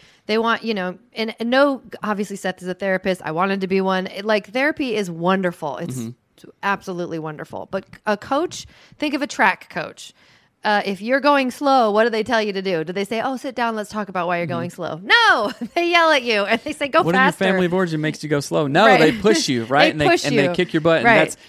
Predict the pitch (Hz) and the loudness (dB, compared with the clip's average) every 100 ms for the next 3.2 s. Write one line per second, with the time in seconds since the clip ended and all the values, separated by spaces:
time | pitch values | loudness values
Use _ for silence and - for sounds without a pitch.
0 | - - 135 170 156 170 170 151 170 156 | -14 -6 0 2 4 2 0 0 2 2
1 | 139 - 151 147 143 135 131 127 131 135 | 0 2 0 0 0 -2 -2 -2 -2 -2
2 | 127 123 131 - 117 113 110 123 120 180 | -2 -6 -8 -6 -6 -4 -4 -6 0 2
3 | 156 - | 2 0